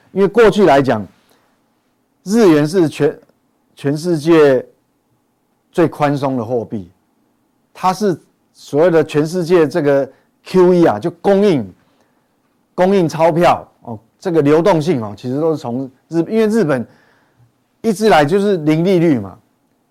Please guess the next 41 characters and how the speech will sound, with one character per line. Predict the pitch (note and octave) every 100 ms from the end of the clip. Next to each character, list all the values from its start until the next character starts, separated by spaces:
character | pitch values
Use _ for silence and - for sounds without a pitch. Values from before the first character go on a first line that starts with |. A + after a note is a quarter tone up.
| _ _
那 | F#3 F3
很 | D3+
多 | D3 G3+
人 | E3
就 | F3+
是 | F3 F3
去 | - - E3+
借， | - G#3+ F#3 A#2 -
包 | E3 F3
括 | F3
巴 | E3 F3 E3+
菲 | F3
特 | E3+ D#3
一 | B2
样， | C#3
拼 | A#2+ F3+
命 | F#3 E3 C3 _ _ _ _ _ _ _ _ _
发 | - E3+
公-， | F3 E3 E3+ -
发 | - E3 E3+
日 | F3
元 | C3
公 | C#3 C#3 C#3+
债， | B2+
然 | G#2 D3
后 | D#3
借， | - F#3+ D3+ - _ _ _
借 | - F#3+ E3+ - _ -
日 | B3 G#3+
本 | C#3+ C3
本 | C#3+ E3+
土 | E3+ A#2+
也 | G#2+
一 | B2+
样， | C3 F#2
很 | F#2 A#2
多 | D#3 F#3
人 | C#3 C#3+
借 | A3 F3
日 | D#3 E3+ B2
元， | F#2+